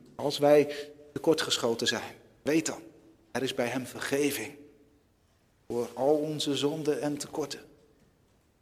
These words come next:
Ook onze zonden en tekorten uit de opvoeding. En hoe krijg je dan die vergeving? Nou, de Bijbel vertelt ons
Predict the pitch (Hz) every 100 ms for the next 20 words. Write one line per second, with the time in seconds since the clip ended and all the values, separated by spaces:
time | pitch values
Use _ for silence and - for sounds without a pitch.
0 | _ 135 143 147 147 143 160 160 156 151
1 | 147 165 156 147 147 156 - 123 107 -
2 | - _ _ _ _ _ _ _ _ _
3 | _ _ _ _ _ _ 135 135 170 190
4 | 190 185 214 - - - 175 160 170 196
5 | 196 247 - - - - _ _ _ _
6 | _ _ _ _ _ _ _ _ _ _
7 | _ _ _ 135 143 156 160 156 160 165
8 | 160 156 - -